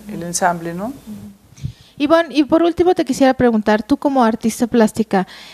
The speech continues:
Speaker 2: ¿qué, este, en qué otras aplicaciones, este, recomendarías usar el acero inoxidable? ¿En qué otros sectores?
Speaker 1: Bueno, por ejemplo, en las tarjas que tenemos para los, tanto los fotógrafos, ¿no? Yo tengo una tarja preciosa de acero inoxidable, ¿no?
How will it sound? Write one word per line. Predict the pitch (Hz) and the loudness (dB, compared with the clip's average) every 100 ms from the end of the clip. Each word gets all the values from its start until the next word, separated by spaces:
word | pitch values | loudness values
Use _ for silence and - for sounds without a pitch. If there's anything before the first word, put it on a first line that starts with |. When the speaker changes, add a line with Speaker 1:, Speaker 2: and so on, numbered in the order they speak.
| _ - | _ 0
Speaker 2:
¿qué, | 254 247 247 247 - | 2 4 4 2 0
este, | 214 220 208 - 220 | 0 0 0 -4 0
en | 247 | 2
qué | 269 | 2
otras | 285 302 | 2 2
aplicaciones, | 302 - 233 220 - 240 233 226 214 202 - | 0 0 0 0 2 2 4 4 0 -2 -8
este, | 196 196 - - 202 | -6 -6 -8 -4 -4
recomendarías | 196 196 214 208 208 202 208 202 202 | -2 -2 2 2 2 0 0 0 -2
usar | 196 - 190 180 - - - - | -6 -4 -4 -4 -8 -20 -20 -8
el | 190 190 | -2 -2
acero | - 196 | -2 -4
inoxidable? | 185 180 - 175 170 | -4 -6 -4 -4 -4
¿En | 190 | -4
qué | 214 | -6
otros | 233 220 | -6 -10
sectores? | - - 160 165 - - - - - | -10 -8 -8 -8 -12 -20 -20 -12 0
Speaker 1:
Bueno, | 311 349 254 226 - - 208 | 0 2 -2 -2 -8 -12 -2
por | 220 | 0
ejemplo, | 277 330 | 2 2
en | 269 | 4
las | 214 - | 2 2
tarjas | - 226 226 - 277 | 6 6 6 -2 -4
que | - | -4
tenemos | 185 190 196 202 220 226 - _ - | -6 -4 -4 -4 -4 -6 -16 _ -10
para | 165 165 160 165 _ - - - - - | -8 -6 -10 -12 _ -20 -20 -20 -20 -8
los, | 180 175 | -6 -4
tanto | - 190 190 | 2 2 4
los | 180 170 | 0 0
fotógrafos, | 175 190 196 208 202 175 175 | 2 4 4 2 2 -4 -4
¿no? | 180 | -2
Yo | 220 214 | 0 2
tengo | 220 208 | 2 2
una | 190 | 2
tarja | 185 180 - | 2 2 0
preciosa | - 160 - 190 180 180 190 | -4 -8 -2 0 0 -2 -8
de | 156 | -8
acero | - 160 | -6 -6
inoxidable, | 175 170 - 160 147 160 170 | -6 -10 -10 -8 -8 -8 -10
¿no? | 165 220 | -10 -12